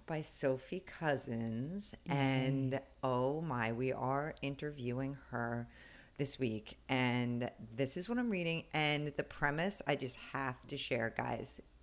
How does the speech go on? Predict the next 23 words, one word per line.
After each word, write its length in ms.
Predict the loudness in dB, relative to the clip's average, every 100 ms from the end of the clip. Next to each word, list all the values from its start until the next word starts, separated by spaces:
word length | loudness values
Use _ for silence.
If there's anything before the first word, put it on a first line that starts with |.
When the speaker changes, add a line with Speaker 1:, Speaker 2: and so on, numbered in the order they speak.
| -18 -6
Speaker 1:
This 220 | -4 -2
woman 260 | -2 0 0
is 140 | -2
getting 260 | 0 0 4
married, 460 | 4 6 4 2 -4 -6
hence 320 | -2 -2 -2
the 160 | 0 0
title, 400 | 6 6 8 6
Before 320 | 2 4 8
I 120 | 8
Do. 280 | 8 4 4 -2 -16 -18 -4 0
And 200 | 2 2
her 240 | 2 2
fiance's 1300 | 0 -2 0 2 0 0 2 4 6 4 2 -2 -4 -4
sister 800 | -2 2 2 2 -2 -2 -4 -4
shows 440 | -2 4 4 4
up 120 | 2 0
at 80 |
the 60 | 0
rehearsal 440 | 0 2 2 0
dinner 460 | -2 -2 0 0 -2 -10 -20 -20 -20 -20 0
with 300 | 6 8 8
her 320 | 6 6